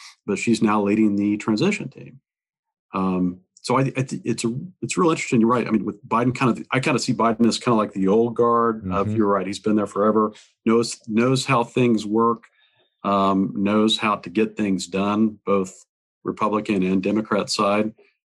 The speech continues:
Speaker 1: But then you've got, um, the Harris team and some of the more, I think the more liberal components of that wanting,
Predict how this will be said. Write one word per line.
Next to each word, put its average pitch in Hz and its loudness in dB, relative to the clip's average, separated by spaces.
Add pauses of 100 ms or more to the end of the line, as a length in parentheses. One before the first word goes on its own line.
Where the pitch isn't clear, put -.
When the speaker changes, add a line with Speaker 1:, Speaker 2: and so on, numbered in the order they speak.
Speaker 1:
But 95 -12
then 110 2
you've 107 0
got, 101 0 (200)
um, 95 0 (300)
the 104 -4
Harris 165 -2
team 101 -2
and 95 0
some 104 0
of 98 -2
the 95 -2
more, 98 0 (300)
I 120 -2
think 107 -2
the 101 -8
more 101 2
liberal 95 -2
components - -2
of 82 -6
that 87 -2
wanting, 95 0